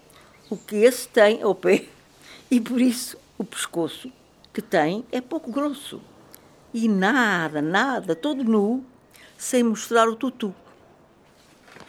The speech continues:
Isto são, hum, brincadeiras que ficaram registadas. Algumas até foi um primo meu,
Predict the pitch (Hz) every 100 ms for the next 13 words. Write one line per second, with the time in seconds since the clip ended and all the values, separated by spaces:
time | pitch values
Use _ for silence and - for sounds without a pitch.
0 | - - - 277 - - 247 - - 185
1 | 262 - - - - 123 135 147 135 -
2 | 202 180 175 131 139 139 143 - - 208
3 | 185 190 185 131 143 147 147 147 - 151
4 | 131 - - - - - _ - - -
5 | - 175 180 214 175 180 185 175 170 190
6 | 180 175 180 156